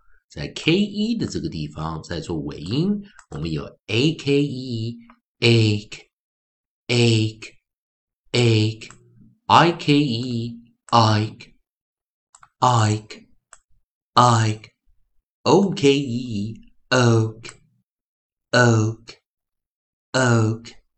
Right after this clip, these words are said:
以及U K E的破音形式 ook，ook，ook，配上我们F L，fluke，fluke，fluke。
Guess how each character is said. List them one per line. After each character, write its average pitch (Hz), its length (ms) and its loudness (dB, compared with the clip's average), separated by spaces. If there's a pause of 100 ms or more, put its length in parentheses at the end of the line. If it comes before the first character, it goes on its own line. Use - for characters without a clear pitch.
(180)
以 78 280 -6
及 123 120 -6
U 165 180 0
K 151 200 0
E 160 200 -2
的 - 100 -4
破 135 260 -2
音 127 120 -8
形 127 220 -4
式 143 540 -2 (240)
ook，ook，ook， - 3750 0 (460)
配 85 140 0
上 85 200 -4
我 147 60 -6
们 - 140 -6
F 123 280 -4
L，fluke，fluke，fluke。 - - 0